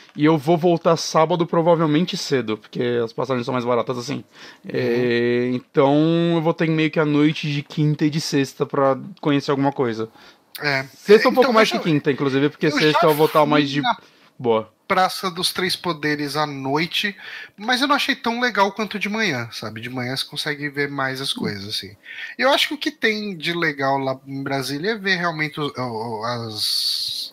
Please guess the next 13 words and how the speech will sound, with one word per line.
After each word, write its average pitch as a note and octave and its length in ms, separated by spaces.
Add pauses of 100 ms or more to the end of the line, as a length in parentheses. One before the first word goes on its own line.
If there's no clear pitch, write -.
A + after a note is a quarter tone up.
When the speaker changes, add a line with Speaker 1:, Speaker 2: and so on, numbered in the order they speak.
(180)
Speaker 2:
as G2+ 180
arquiteturas, A#2 960
as A2 200
obras, A2+ 560
os, - 240 (380)
os - 160
prédios, A#2 680
né? B2 360
E G#2+ 520
tudo A#2 100
Speaker 1:
Será D3 160
que C#3+ 60
eu - 20